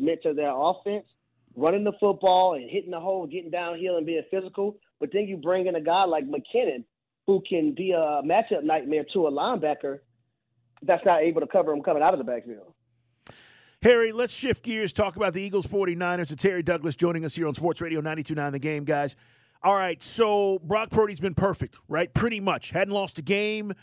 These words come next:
Speaker 2: He's done everything right. I think up until this weekend that will be the case because this Eagles defense is something that he hasn't seen, and I'm curious to know, what does Shanahan do? We know him very well here in Atlanta. We know how good he is.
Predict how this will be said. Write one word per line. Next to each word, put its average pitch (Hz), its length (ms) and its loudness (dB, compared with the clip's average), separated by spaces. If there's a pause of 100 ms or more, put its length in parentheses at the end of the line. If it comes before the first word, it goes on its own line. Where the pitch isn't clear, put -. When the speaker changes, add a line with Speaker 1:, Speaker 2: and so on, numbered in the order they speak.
(260)
Speaker 2:
He's 180 160 2
done 185 220 0
everything 220 760 -2
right. 180 320 2 (720)
I 196 160 0
think - 460 0
up 254 200 0
until 233 320 2
this 202 260 -4
weekend 180 540 -4
that 175 180 2
will 180 80 0
be 165 140 -2
the 160 140 -4
case 165 320 -4
because 165 320 -2
this 185 180 -6
Eagles 226 320 -6
defense 196 420 -6
is 165 120 -4
something 180 300 -4
that 170 120 2
he 170 60 -2
hasn't 160 320 -2
seen, 170 500 -6 (320)
and 185 160 0
I'm 185 80 -4
curious 247 300 -4
to 220 100 -8
know, 214 400 0 (380)
what 180 360 4
does 294 140 -2
Shanahan 233 800 -2
do? 226 220 0
We 220 240 4
know 262 200 -2
him 214 160 -2
very 214 420 2
well 175 460 2
here 208 220 2
in 208 60 -4
Atlanta. 185 400 -2
We 185 120 0
know 202 240 2
how 202 160 0
good 196 260 -2
he 151 220 -2
is. 127 180 -2